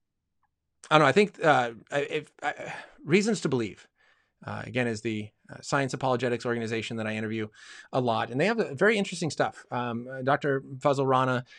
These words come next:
uh, has a lot of interesting comments, uh, being a biochemist, uh, on this vaccine, very interesting comments that he has made. Um, in kind of the confidence, uh, that I could say that he has in the vaccine.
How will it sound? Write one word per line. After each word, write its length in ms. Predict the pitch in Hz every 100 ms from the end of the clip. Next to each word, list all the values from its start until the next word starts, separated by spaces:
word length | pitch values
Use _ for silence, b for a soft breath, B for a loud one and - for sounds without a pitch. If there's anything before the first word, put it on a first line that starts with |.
| b b
uh, 180 | 113 107
has 180 | 120 127
a 40 |
lot 180 | 131 131
of 80 | 131
interesting 320 | 139 135 -
comments, 440 | - 131 123 117 139
uh, 100 | 117
being 220 | 131 131
a 40 |
biochemist, 760 | 123 127 120 - 131 117 - -
uh, 60 | - -
on 140 | 147
this 140 | 156 -
vaccine, 480 | 135 - 131 123
very 240 | 120 175 160
interesting 400 | 147 147 - 127
comments 320 | 131 127 120
that 100 | -
he 140 | 123
has 140 | 127 117
made. 280 | 113 113 - _ _ _ _ _ _ - -
Um, 280 | 131 123 120
in 280 | 139 131 127 B B B
kind 120 | 220
of 60 | 277
the 100 | -
confidence, 580 | 202 190 110 - - -
uh, 300 | 127 131 -
that 140 | 135 139
I 80 | 131
could 180 | 127
say 280 | 104 104 123 -
that 140 | 143
he 140 | 147 151
has 340 | 151 139 127
in 120 | 208
the 60 | 190
vaccine. 420 | 98 - 90